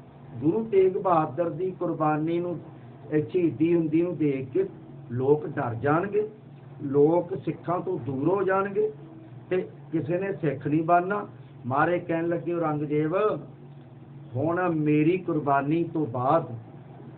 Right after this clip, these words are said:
ਮੇਰਾ ਸੀਸ ਧੜ ਤੋਂ ਅਲੱਗ ਤੂੰ ਕਰ ਦੇਂਗਾ, ਪਰ ਇੱਥੇ ਸ਼ਹੀਦੀ ਪਾਉਣ ਵਾਲਿਆਂ ਦੀਆਂ ਲਾਈਨਾਂ ਲੱਗ ਜਾਣਗੀਆਂ ਮੇਰੇ ਮਗਰ, ਸ਼ਹੀਦੀ ਤੋਂ ਡਰਨਗੇ ਨਹੀਂ।"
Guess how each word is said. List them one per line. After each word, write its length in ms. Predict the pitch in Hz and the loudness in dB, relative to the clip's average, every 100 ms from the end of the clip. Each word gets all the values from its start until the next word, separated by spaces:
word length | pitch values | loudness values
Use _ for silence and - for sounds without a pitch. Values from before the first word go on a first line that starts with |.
| - | -4
ਮੇਰਾ 460 | 131 156 185 185 - | 2 4 4 2 0
ਸੀਸ 220 | 156 180 180 | -2 -2 -2
ਧੜ 220 | 180 160 123 | 0 0 0
ਤੋਂ 100 | 175 | 0
ਅਲੱਗ 240 | 165 156 170 | 2 2 0
ਤੂੰ 280 | - 190 | -2 -2
ਕਰ 220 | 147 165 190 | 2 2 2
ਦੇਂਗਾ, 480 | 226 220 156 113 - - - - - - - | 2 2 0 -4 -8 -16 -18 -18 -18 -10 0
ਪਰ 280 | 170 185 - - | 2 2 -2 -4
ਇੱਥੇ 420 | 156 147 - 180 - | -2 -2 -2 -4 -4
ਸ਼ਹੀਦੀ 540 | - 160 139 131 147 147 | -2 -2 -2 -2 -4 -2
ਪਾਉਣ 320 | 151 143 151 | 0 2 2
ਵਾਲਿਆਂ 260 | 151 147 147 | 2 2 0
ਦੀਆਂ 200 | 151 190 | 0 0
ਲਾਈਨਾਂ 500 | 180 151 147 160 147 | 2 4 4 4 2
ਲੱਗ 160 | 135 120 | 0 -2
ਜਾਣਗੀਆਂ 680 | 147 175 202 170 175 147 113 - - - | 0 2 2 0 0 0 -2 -10 -16 -6
ਮੇਰੇ 240 | 127 135 139 | -4 0 0
ਮਗਰ, 420 | 131 123 120 110 - - - | 0 -2 -4 -6 -10 -18 -14
ਸ਼ਹੀਦੀ 540 | - 160 151 120 175 170 | 4 6 6 4 -2 2
ਤੋਂ 180 | 202 | 2
ਡਰਨਗੇ 520 | 156 170 202 185 165 139 | 4 2 2 0 0 2
ਨਹੀਂ।" 340 | 185 226 | 2 2